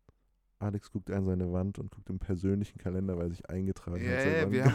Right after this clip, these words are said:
Speaker 2: haben, nee, nee, wir haben hier, äh, so Hot Takes, weißt du, ich hab mal mit Levi getippt, wann die rausgekommen,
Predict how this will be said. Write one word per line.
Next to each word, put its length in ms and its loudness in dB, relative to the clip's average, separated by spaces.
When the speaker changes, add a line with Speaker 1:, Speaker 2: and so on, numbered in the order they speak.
Speaker 2:
haben, 80 -6
nee, 160 0
nee, 180 -2
wir 120 2
haben 120 -2
hier, 280 -2
äh, 180 -8
so 200 0
Hot 180 0
Takes, 440 -6
weißt 260 -10
du, 40 -10
ich 100 -12
hab 100 -8
mal 100 -8
mit 240 -8
Levi 320 -6
getippt, 640 -8
wann 240 -2
die 80 -2
rausgekommen, 760 -2